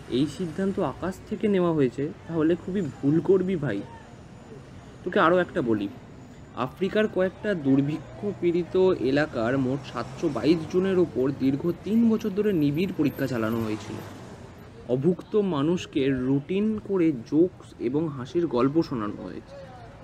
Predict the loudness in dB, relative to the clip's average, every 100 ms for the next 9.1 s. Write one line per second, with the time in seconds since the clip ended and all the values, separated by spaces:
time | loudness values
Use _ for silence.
0 | -18 -18 -18 -18 -18 -18 -10 -2 2 4
1 | 4 2 0 0 0 0 -2 -6 -14 -10
2 | -4 0 2 2 4 4 4 0 -8 -8
3 | -10 -20 -20 -20 -20 -14 0 2 2 2
4 | 0 0 -6 -4 0 0 2 0 0 0
5 | 0 0 0 -2 -2 -2 -2 2 4 4
6 | 2 4 4 2 2 2 0 -6 -6 -8
7 | -12 -20 -20 -20 -20 -20 -20 -20 -20 -20
8 | _ _ _ _ _ 0 0 2 2 4
9 | 2